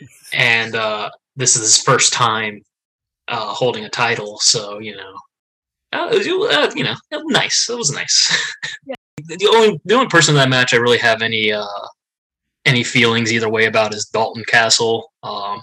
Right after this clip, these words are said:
Speaker 1: just 'cause he's fun, you know, it's, it's,
Speaker 2: Oh, fun.
Speaker 1: it's, you know,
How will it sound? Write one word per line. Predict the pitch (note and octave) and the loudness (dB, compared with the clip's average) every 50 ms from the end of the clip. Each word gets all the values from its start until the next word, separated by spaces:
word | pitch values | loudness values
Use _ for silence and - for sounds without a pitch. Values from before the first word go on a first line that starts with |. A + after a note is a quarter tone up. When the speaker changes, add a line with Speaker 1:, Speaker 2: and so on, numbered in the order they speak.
| - _ _ _ - | -14 _ _ _ 0
Speaker 1:
just | - - | 0 2
'cause | - C#3 C3+ | 4 4 2
he's | B2+ - | 2 2
fun, | - C#3 B2+ B2+ B2+ B2+ B2+ B2 B2+ | 2 2 2 4 2 0 -2 -2 0
you | C3+ B2+ A#2+ | 2 2 2
know, | A#2 A2+ A2 A2 A2 G#2+ A#2+ | 2 2 0 0 -2 -2 -4
it's, | - - - - - - - | -4 -2 0 2 2 2 2
it's, | A2+ A2 A2 - - - - - | 0 -4 -6 -2 0 0 2 0
Speaker 2:
Oh, | - | 0
fun. | A#2+ | -2
Speaker 1:
it's, | - - - C#3 - - _ _ _ _ _ _ _ _ _ _ _ - | -4 -4 -4 -4 -6 -10 _ _ _ _ _ _ _ _ _ _ _ -4
you | D#3 B2 | -4 -4
know, | G2+ F#2 F#2 F#2 | -4 -4 -6 -12